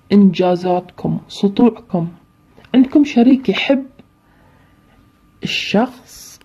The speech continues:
أو راح يتشجع أكثر، خلينا نقول يتشجع أكثر للرجوع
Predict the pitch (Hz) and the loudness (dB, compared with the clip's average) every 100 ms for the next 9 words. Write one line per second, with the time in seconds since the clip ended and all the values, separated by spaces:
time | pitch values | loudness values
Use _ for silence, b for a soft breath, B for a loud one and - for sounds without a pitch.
0 | - 180 190 - 185 - - 190 185 175 | -10 -8 -6 -6 -8 -8 -4 -4 -4 -6
1 | 160 - 202 - - 170 220 - 165 170 | -6 -10 -12 -14 -10 -8 -8 -12 -8 -6
2 | 165 - - - - 208 - 190 - - | -6 -8 -10 -12 -8 -8 -6 -8 -6 -10
3 | - - 165 175 196 226 214 196 233 226 | -8 -6 -4 -2 0 2 0 2 2 2